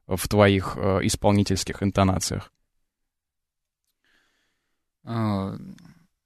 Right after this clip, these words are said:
Speaker 1: Может быть, ты на
Speaker 2: моя
Speaker 1: самом
Speaker 2: ман-
Speaker 1: деле был
Speaker 2: а.
Speaker 1: рожден на Ямайке и скрывал все это
Speaker 2: Да,
Speaker 1: время от нас?
Speaker 2: м, <laughs> нет, я скажу вам так, что, м,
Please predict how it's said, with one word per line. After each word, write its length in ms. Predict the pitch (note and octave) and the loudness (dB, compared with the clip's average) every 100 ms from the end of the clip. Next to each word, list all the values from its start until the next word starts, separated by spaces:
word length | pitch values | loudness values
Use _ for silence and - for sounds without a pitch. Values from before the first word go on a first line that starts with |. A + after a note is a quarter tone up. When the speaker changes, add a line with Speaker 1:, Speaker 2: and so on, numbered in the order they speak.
| _ _ _ _ _ _ A#2+ | _ _ _ _ _ _ 4
Speaker 1:
Может 160 | A#2+ | 6
быть, 140 | B2+ - | 6 4
ты 140 | B2+ | 6
на 80 | B2 | 8
Speaker 2:
моя 100 | D#3+ | 10
Speaker 1:
самом 160 | F3 - | 10 8
Speaker 2:
ман- 80 | |
Speaker 1:
деле 220 | B2+ D#3 C3 | 8 6 6
был 220 | C#3 A#2+ | 4 6
Speaker 2:
а. 20 | |
Speaker 1:
рожден 360 | B2 B2 C#3 B2 | 6 6 6 6
на 40 | |
Ямайке 540 | A2+ A2+ C3+ C#3 - G2 | 6 6 6 4 2 -2
и 60 | |
скрывал 400 | - - G#2+ C3 | -2 0 4 4
все 160 | A#2 - | 2 2
это 100 | C3+ | 4
Speaker 2:
Да, 60 | C#3 | 6
Speaker 1:
время 160 | C3+ B2 | 4 2
от 60 | A#2 | -2
нас? 100 | - | -6
Speaker 2:
м, 540 | - F2 - - - _ _ _ _ _ _ _ | -8 -8 -10 -14 -20 _ _ _ _ _ _ _
<laughs> 760 | - - - - - - - - | -6 -2 2 0 -2 -10 -10 0
нет, 300 | A#2 G#2 - | 0 0 0
я 180 | A#2 C#3 | 0 2
скажу 300 | B2 B2 B2 | 2 4 4
вам 100 | B2 | 6
так, 160 | C#3+ | 4
что, 560 | A#2+ - A#2 A2+ G#2+ G#2+ | 2 2 4 6 2 0
м, 380 | G2+ F#2 - | -4 -6 -8